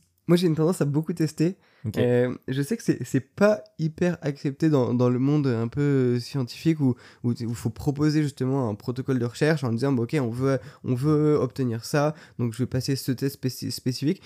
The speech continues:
Speaker 1: Moi, justement, c'est pour ça aussi que je suis parti avec autant de capteurs. J'avais, je crois, dix-neuf capteurs. Donc,
Speaker 2: Ok.
Speaker 1: j'avais dit les, la, les centrales inertielles, j'avais, euh, des, euh, ce qu'on appelle des, des moxie ou des train rate. Euh, c'est un, un logi-, un truc qui nous permet de, d'avoir la saturation locale en oxygène dans le muscle.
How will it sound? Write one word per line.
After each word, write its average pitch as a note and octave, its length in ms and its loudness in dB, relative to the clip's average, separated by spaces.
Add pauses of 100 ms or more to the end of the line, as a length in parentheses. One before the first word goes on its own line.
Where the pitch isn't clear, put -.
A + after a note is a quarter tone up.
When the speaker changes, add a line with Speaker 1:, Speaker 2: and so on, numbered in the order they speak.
(160)
Speaker 1:
Moi, D3+ 120 6
justement, D3+ 180 0
c'est E3 140 -2
pour C3 120 -6
ça E3+ 120 4
aussi D3 200 0
que C#3 60 -10
je - 40 -12
suis - 60 -6
parti - 260 -4
avec - 240 -4
autant E3 200 6
de D#3 80 2
capteurs. D#3 320 -2
J'avais, C3 260 -2
je C3 60 -6
crois, B2+ 120 -6
dix-neuf C3+ 380 -2
capteurs. D#3 320 2
Donc, B2 140 0 (160)
Speaker 2:
Ok. A2+ 80 -2
Speaker 1:
j'avais B2 160 4
dit C3+ 180 4
les, A#2+ 120 2 (180)
la, A2+ 240 0
les A#2+ 140 0
centrales A#2+ 300 -4
inertielles, C#3 520 0
j'avais, C3 460 2
euh, A#2 100 2 (320)
des, A#2 300 0 (580)
euh, - 300 -12
ce - 80 -10
qu'on B2+ 100 2
appelle C3+ 200 0
des, B2+ 120 0
des B2+ 140 0
moxie C#3 500 0
ou - 20 2
des B2 140 -4
train C3+ 300 -2
rate. C#3 340 2 (460)
Euh, A#2 80 -4
c'est A#2+ 120 -2
un, A2+ 60 0
un A#2 340 0
logi-, B2+ 280 0
un B2 100 0
truc D3+ 160 -6
qui D#3 80 -6
nous C3+ 140 2
permet C#3 300 0
de, B2 340 2 (240)
d'avoir B2 260 0
la B2 80 2
saturation C3+ 480 -2
locale C#3 300 0
en B2+ 100 4
oxygène C3 480 0
dans A#2 120 2
le A#2+ 60 2
muscle. D#3 340 0